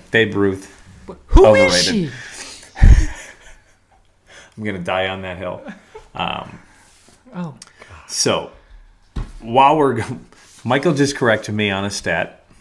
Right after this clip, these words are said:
Speaker 2: Oh, don't worry.
Speaker 1: So
Speaker 2: I'll
Speaker 1: cheers
Speaker 2: correct
Speaker 1: to
Speaker 2: you on
Speaker 1: Michael.
Speaker 2: that bourbon agent
Speaker 1: Th-
Speaker 2: stuff coming up, too. Don't worry.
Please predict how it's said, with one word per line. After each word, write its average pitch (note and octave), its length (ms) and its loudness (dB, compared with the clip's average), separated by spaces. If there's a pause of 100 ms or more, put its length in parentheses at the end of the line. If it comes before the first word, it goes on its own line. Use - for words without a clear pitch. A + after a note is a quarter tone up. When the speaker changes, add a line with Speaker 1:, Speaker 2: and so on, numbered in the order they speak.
Speaker 2:
Oh, F3+ 180 -2
don't E3+ 200 -4
worry. F3 140 0
Speaker 1:
So D#3 60 -2
Speaker 2:
I'll C#3 80 -6
Speaker 1:
cheers - 160 -4
Speaker 2:
correct - 80 -6
Speaker 1:
to A2 60 -8
Speaker 2:
you F#2 60 -4
on E2+ 60 -2
Speaker 1:
Michael. F#2 200 -4
Speaker 2:
that G#2+ 60 -8
bourbon C#3+ 340 -8
agent C3 420 -8
Speaker 1:
Th- C3+ 120 -20
Speaker 2:
stuff C3 300 -16
coming C3+ 240 -12
up, A#2+ 180 -16
too. C#3+ 240 -12
Don't C3 180 -16
worry. C3+ 240 -14